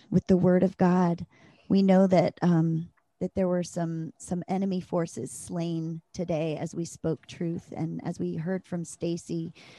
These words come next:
just sharing about the importance of knowing who we are and whose we are and, and what we've been created for. God, we just lift up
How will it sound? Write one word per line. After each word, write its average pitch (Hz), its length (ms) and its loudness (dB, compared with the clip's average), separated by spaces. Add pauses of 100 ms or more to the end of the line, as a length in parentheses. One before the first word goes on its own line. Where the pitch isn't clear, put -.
(200)
just - 340 -4
sharing 196 540 -2
about 175 240 -2
the 160 120 -6
importance 170 760 -6
of 160 420 -2 (480)
knowing 175 680 0 (120)
who 240 180 2
we 214 180 2
are 170 280 0
and 170 220 -4
whose 214 380 -2
we 170 180 -2
are 165 420 -2
and, 165 440 -2
and 165 260 -2
what 190 280 -4
we've 202 180 -4
been 175 160 0
created 170 540 -2
for. 156 500 -4 (600)
God, 196 200 2
we 185 120 2
just 185 320 -8
lift 208 320 -6
up 185 220 -2